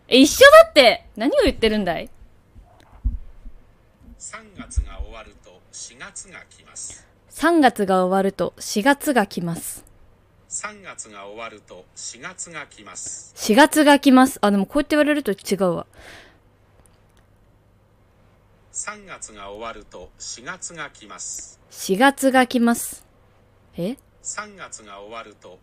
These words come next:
Speaker 2: 四月が来ます。三月が終わると四月が来ます。
Speaker 1: 三月が終わると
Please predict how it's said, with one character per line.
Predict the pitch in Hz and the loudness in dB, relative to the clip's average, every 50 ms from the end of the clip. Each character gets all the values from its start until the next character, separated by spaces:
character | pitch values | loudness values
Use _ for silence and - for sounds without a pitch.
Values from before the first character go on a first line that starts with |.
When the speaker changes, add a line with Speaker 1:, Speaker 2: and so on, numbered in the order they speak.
| _ | _
Speaker 2:
四 | - - - - 120 | -16 -16 -16 -16 -16
月 | 139 180 185 - - 175 | -16 -18 -16 -16 -18 -16
が | 165 156 139 - | -16 -16 -18 -18
来 | - - 104 | -20 -20 -20
ま | - 147 | -20 -18
す。 | - - - - - - - _ _ _ _ _ _ _ _ _ _ _ _ _ _ _ _ _ _ _ _ _ _ | -16 -14 -14 -14 -16 -18 -20 _ _ _ _ _ _ _ _ _ _ _ _ _ _ _ _ _ _ _ _ _ _
三 | - - 208 214 208 202 | -16 -16 -16 -18 -20 -20
月 | 180 143 117 - - | -20 -20 -20 -20 -20
が | 110 104 98 101 | -20 -20 -20 -20
終 | 101 107 117 | -20 -18 -18
わ | 117 110 | -18 -18
る | 107 101 _ | -20 -20 _
と | - 92 92 92 _ _ | -20 -20 -20 _ _ _
四 | - - - - 117 | -20 -20 -20 -20 -20
月 | 151 185 180 - - 175 | -20 -20 -18 -18 -18 -18
が | 165 151 135 - | -18 -20 -20 -20
来 | - 107 | -20 -20
ま | 104 - - | -20 -20 -18
す。 | - - - - - - - _ _ _ _ _ | -18 -16 -16 -18 -18 -20 -20 _ _ _ _ _
Speaker 1:
三 | - - 277 320 349 320 | -10 -4 0 2 4 4
月 | 269 226 - 208 196 | 4 4 2 0 -2
が | 180 180 180 | -2 0 0
終 | 180 185 | 0 0
わ | 185 | 0
る | 185 190 | -2 -2
と | 180 - 160 - | -4 -4 -8 -10